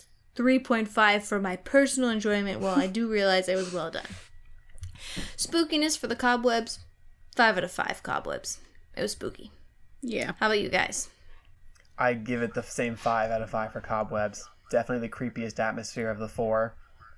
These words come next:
Speaker 3: Um,
Speaker 2: Oh,
Speaker 3: probably
Speaker 2: yeah.
Speaker 3: the creepiest atmosphere of most Scooby-Doo episodes from that time. Um, I'm sure there'll be exceptions to that.
Speaker 2: Yeah.
Speaker 3: Uh, I would also give it, like, a four point five for enjoyment.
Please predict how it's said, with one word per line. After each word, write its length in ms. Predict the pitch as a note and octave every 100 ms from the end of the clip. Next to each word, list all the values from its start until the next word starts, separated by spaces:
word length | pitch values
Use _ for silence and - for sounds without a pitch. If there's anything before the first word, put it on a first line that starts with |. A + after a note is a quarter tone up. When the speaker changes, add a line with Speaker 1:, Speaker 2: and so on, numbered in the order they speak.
| - -
Speaker 3:
Um, 340 | B2 G#2+ G#2 G#2+
Speaker 2:
Oh, 40 |
Speaker 3:
probably 180 | C3+ D#3
Speaker 2:
yeah. 60 | B2+
Speaker 3:
the 60 |
creepiest 100 | A#2+
atmosphere 420 | A#2 A#2 - A#2+ A2
of 100 | G#2
most 540 | A#2 A#2 A#2 - -
Scooby-Doo 380 | B2+ A#2 A2+ A2+
episodes 420 | A2+ G#2 A#2 G#2+
from 120 | A2+
that 200 | A2 A2
time. 380 | - A2 A2 A#2 - - - - - - - - - - -
Um, 300 | - - -
I'm 120 | - D#3+
sure 120 | D3+
there'll 100 | B2+
be 80 | A2+
exceptions 480 | - - - - -
to 60 |
that. 280 | - - - - - - C#4
Speaker 2:
Yeah. 260 | - - - - - - - -
Speaker 3:
Uh, 140 | A2+ - -
I 220 | C3 D3+
would 120 | G#3+ F3+
also 360 | D#3 F3+ -
give 240 | E3 D3 C3+
it, 60 |
like, 140 | B2 B2
a 60 |
four 260 | - C3+ B2+
point 260 | - A#2
five 440 | - A#2 A#2 A#2+ B2
for 300 | - - B2
enjoyment. 720 | A#2 A2 B2 B2+ D#3+ G#3+ -